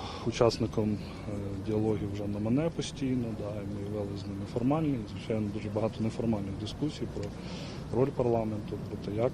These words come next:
її зберігати, примножувати, що таке демократія, як вона працює. І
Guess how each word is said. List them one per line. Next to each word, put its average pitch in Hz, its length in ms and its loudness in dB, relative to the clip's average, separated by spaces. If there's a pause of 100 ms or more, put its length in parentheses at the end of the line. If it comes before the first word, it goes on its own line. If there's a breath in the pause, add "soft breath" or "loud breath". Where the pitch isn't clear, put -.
(100)
її 113 200 2 (280)
зберігати, 104 540 2
примножувати, 107 720 0
що - 160 0
таке - 320 -4
демократія, 101 640 -4
як 117 140 -2
вона 107 240 0 (800 loud breath)
працює. 123 580 4
І 107 480 0